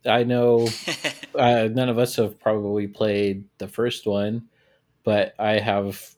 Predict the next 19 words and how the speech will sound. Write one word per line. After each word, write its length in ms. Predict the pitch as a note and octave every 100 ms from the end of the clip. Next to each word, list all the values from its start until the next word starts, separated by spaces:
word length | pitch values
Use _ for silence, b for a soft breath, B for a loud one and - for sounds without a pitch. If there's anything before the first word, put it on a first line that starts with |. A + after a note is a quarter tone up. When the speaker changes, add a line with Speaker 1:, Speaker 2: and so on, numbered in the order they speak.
| _ _ _ _ _ _ _ _ -
Speaker 1:
heard 400 | C#3+ A#2+ A2+ G#2+
people 340 | A#2+ A2 A2
like, 240 | G#2+ G#2+ -
"Yeah, 220 | A2+ C#3
that 140 | C3+ A2
was, 440 | A2+ A2 - - _ _ _ _ _ _ _ -
uh, 360 | B2 A2+ A2 G#2+ G#2+ _
like, 200 | A2 A2
nothing 380 | A#2+ A#2+ B2+ A#2
about 300 | A2+ A#2 B2
that 220 | B2 A#2+
sounded 340 | - A2+ A#2+ A#2
like 200 | A2+ A2+
it 120 | G#2
was 560 | A2+ G#2+ G2+ - - - _
going 340 | - G#2+ A2+ A2+
to 140 | A2+
be 500 | G#2+ A#2 A#2 A#2 A2+
good." 520 | G#2 G#2 G#2+ B2+ D3